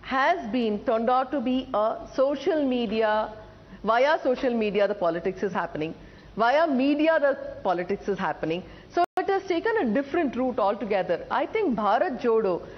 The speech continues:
connecting one to one, which will always appeal to the people, I'm sure of it. Whether it is Mister Rahul Gandhi, whether it is Mister Narendra Modi also, it's been the same.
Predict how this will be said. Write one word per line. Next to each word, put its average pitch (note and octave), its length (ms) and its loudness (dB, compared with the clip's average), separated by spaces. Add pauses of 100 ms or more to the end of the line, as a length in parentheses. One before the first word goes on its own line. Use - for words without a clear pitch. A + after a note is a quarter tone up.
(400)
connecting E4 640 0
one A3+ 260 0
to C#4+ 120 -2
one, G3+ 400 0 (160)
which C4+ 200 -2
will D#4 160 2
always C#4 480 2
appeal C4 380 0
to C#4+ 80 -2
the A3+ 100 -2
people, A3 420 -2
I'm B3 260 2 (100)
sure A#3 320 4
of A3+ 180 -4
it. - 200 0
Whether G#3+ 280 0
it C#4 120 -4
is C#4 120 0
Mister C4+ 280 0
Rahul A#3 280 2
Gandhi, B3+ 460 0 (220)
whether B3+ 320 2
it D#4 120 -4
is D#4+ 160 0
Mister C4+ 260 -2
Narendra B3 440 2
Modi A#3 260 2
also, G3+ 240 2
it's A3+ 200 0
been C4+ 240 0
the C4+ 180 0
same. A#3+ 440 -2